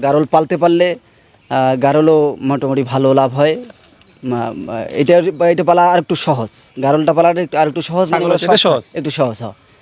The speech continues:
Speaker 1: ওদেরকে পালে পালে রাখা যায়, ছাগল তো ভিন্ন ভিন্ন জায়গায় রাখা যা লাগে, ভিন্ন স্থানে রাখা লাগে, ভিন্ন, আহ, পরিচর্যা করা লাগে। আমি করছি এক সময় পরিচর্যা, কিন্তু এখন তো আর পারতেছি না, কারণ এখন আর সময় সংকট হয়ে গেছে আমার।
Speaker 2: আচ্ছা,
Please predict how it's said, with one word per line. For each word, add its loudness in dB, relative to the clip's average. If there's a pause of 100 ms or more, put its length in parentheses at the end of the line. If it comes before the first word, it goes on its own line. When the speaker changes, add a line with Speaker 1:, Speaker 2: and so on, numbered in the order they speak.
(160)
Speaker 1:
ওদেরকে 0
পালে 4
পালে 4
রাখা 0
যায়, 0 (120)
ছাগল -2
তো -4
ভিন্ন 0
ভিন্ন 2
জায়গায় 2
রাখা -4
যা 0
লাগে, -2 (380)
ভিন্ন 2 (360)
স্থানে 0
রাখা 2
লাগে, 0
ভিন্ন, 2 (160)
আহ, -2 (320)
পরিচর্যা 2
করা 2
লাগে। 0 (220)
আমি 2
করছি 4
এক 0
সময় 2
পরিচর্যা, 0
কিন্তু -2
এখন 0
তো -2
আর 0
পারতেছি -6
না, -6
কারণ -8 (380)
এখন 0
আর 2
সময় 2
সংকট -4
হয়ে -4
গেছে -10
আমার। -18 (120)
Speaker 2:
আচ্ছা, -8